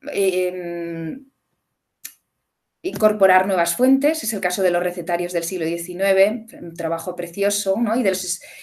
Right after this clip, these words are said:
en el marco de los espacios domésticos, dentro de la investigación que presenta Angélica María Blanco Estupiñán, hablará que, eh, en, en Nerea de ello, para explicar los procesos de construcción nacional, es decir, qué,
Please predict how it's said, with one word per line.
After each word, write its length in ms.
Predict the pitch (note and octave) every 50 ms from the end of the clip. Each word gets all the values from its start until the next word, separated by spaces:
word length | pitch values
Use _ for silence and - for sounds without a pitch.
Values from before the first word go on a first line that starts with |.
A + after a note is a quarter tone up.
| - -
en 160 | F#3+ F3+ F#3
el 140 | F#3 F3+ F#3+
marco 260 | F3 F3+ F3 F#3 G3
de 80 | F#3
los 140 | F3+ F3+ F#3
espacios 480 | F3+ E3+ - F#3 E3+ E3+ F3 F#3 F3+ F3+
domésticos, 640 | E3+ D#3 F3 G#3 - - - B3 A#3+ - E4+ F#4 F4
dentro 240 | A3+ G3+ G#3+ F#3+ F3+
de 80 | F3+
la 80 | F3 E3+
investigación 580 | E3+ E3+ F3 E3+ - F3 E3 E3 - - E3+ D#3+
que 100 | F3 E3
presenta 600 | E3 - - - E3 E3 E3 E3 E3+ D#3+ D#3+ - - - - - - -
Angélica 460 | - F3+ - - F#3+ F#3 - - D#3+
María 320 | E3 E3 D#3 E3+ F3 E3 D#3
Blanco 540 | E3 D#3+ D#3+ E3 D#3 - D#3+ D#3 D#3 D3+ -
Estupiñán, 760 | D#3+ D#3+ - - - - - D#3+ D#3+ F3 F#3+ A#3 D4+ F4+ F4+
hablará 520 | - F3 E3 E3 D#3 D#3+ E3 D#3+ D#3+ - _ _ _ -
que, 80 | E3
eh, 340 | - - F3 E3+ D#3+ D#3+ D#3+
en, 840 | E3 D#3+ - - - - - - - - - D#3 D#3 D#3 D#3 - - -
en 80 | - F3+
Nerea 300 | F3 E3+ E3 E3 E3 D#3
de 200 | D#3 D#3 D#3+ E3+
ello, 340 | F3+ F#3 A3+ C4+ D#4+ F4 - - - - - - - - _ _ _ - - - _
para 160 | - G#3 G3
explicar 360 | - - - F#3 F#3 - F#3+ F3+
los 100 | F#3 F#3
procesos 360 | - E3+ - - E3+ E3+ E3+ F3+
de 80 | E3
construcción 500 | E3 F3+ E3+ - F3 E3 E3 - E3 E3
nacional, 540 | E3 D#3 - - D#3 - E3+ F#3+ A#3+ D#4 E4
es 100 | B3+ -
decir, 240 | F3 - - E3 -
qué, 360 | - F#3+ F#3 F3+ F3+ - _